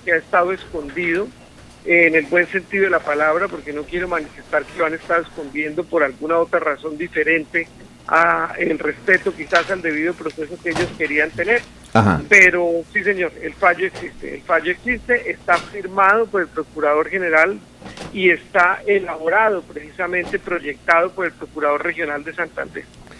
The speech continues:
Speaker 2: Bueno, eh, eh, yo creo que Fernando Vargas y Álvaro Ramírez sabían del hecho. ¿Por qué cree usted que Fernando Vargas no lo dio a conocer?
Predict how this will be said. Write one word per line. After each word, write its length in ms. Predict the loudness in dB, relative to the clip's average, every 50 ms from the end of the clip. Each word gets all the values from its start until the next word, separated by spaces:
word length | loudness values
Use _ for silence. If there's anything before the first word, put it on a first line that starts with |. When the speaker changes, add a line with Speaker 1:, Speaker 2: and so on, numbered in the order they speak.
| -16 -4 4
Speaker 2:
Bueno, 300 | 6 8 8 8 6 4
eh, 320 | 6 8 8 8 8 6 4 2
eh, 240 | 0 0 0 -2 -4 -6 -8 -18 -20 -20 -14 -6 -4 2
yo 160 | 4 4 6
creo 220 | 6 8 6 6 6
que 260 | 6 8 8 8 8
Fernando 520 | 8 6 4 6 8 8 8 8 10 10
Vargas 560 | 10 10 10 8 6 4 4 2 2 -2 -18 -20 -20 -20 -20 -20 -20 -20 -20 -20 -14 -4 2
y 220 | 4 6 8 10
Álvaro 320 | 10 10 10 10 10 10 10
Ramírez 320 | 8 8 8 6 6 6
sabían 340 | 6 6 8 8 8 8 8
del 140 | 8 8 8
hecho. 240 | 8 6 4 2 2
¿Por 120 | 2 2
qué 140 | 2 0 0
cree 200 | 2 4 6 6
usted 220 | 4 4 2 0
que 100 | 0 2
Fernando 380 | 2 2 4 4 4 6 6 6
Vargas 240 | 6 6 4 2 2
no 100 | 4 4
lo 100 | 4 6
dio 120 | 4 4
a 40 | 4
conocer? 400 | 4 2 2 2 2 2 0